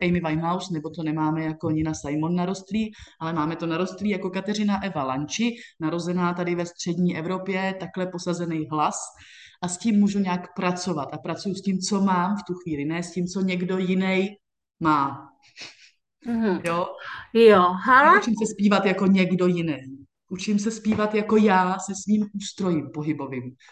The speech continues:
Speaker 1: a se svým hlasovým ústrojím, s tím, co mi narostlo za sanici, kolik mám místa v té puse. Jo, protože a mám nějakou otvíratelnost pusy, teď už fakt brutální teda. Tam to byl ten mindset, jo, tam bylo potřeba si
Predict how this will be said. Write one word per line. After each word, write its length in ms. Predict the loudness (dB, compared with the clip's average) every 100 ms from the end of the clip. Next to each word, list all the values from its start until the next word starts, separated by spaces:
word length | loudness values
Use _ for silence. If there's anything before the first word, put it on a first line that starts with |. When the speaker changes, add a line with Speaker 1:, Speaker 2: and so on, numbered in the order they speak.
| -14
Speaker 1:
a 60 | -8
se 100 | -4
svým 200 | 0 0
hlasovým 680 | 0 -4 -4 -4 -2 -4 -8
ústrojím, 480 | -16 -8 -6 -6 -6
s 40 |
tím, 200 | -6 -6
co 160 | -4 -4
mi 160 | -4 -6 _ _ -4
narostlo 440 | -2 -2 -2 -4
za 120 | -4
sanici, 540 | -6 -4 -2 -2 -2 -6
kolik 240 | -4 -4
mám 240 | -2 0 0
místa 400 | 0 -2 -4 -4
v 80 |
té 120 | -4 -8
puse. 280 | -10 -12 -14 -16 _ _ _ _ _
Jo, 260 | -10 -8 -8 -14
protože 480 | -12 -6 -4 -4 -4 -12 -20 _ _ _ -8
a 100 | 0
mám 180 | 4 6
nějakou 260 | 6 6 4
otvíratelnost 840 | 4 6 6 6 6 6 4 2 -8
pusy, 340 | -6 -2 0 0 -2 -6
teď 140 | -4
už 180 | -6 0
fakt 180 | 2 2
brutální 640 | 2 4 4 6 6 4
teda. 280 | 2 0 -4 -10 -16 -18 -20 -20 _ -6 -4 -6 -2
Tam 200 | 0 4
to 100 | 4
byl 180 | 4 4
ten 280 | 4 4
mindset, 420 | 4 2 2 0 2
jo, 180 | -2 -2
tam 160 | -4
bylo 140 | -2 -2
potřeba 360 | -4 -6 -4
si 80 | -6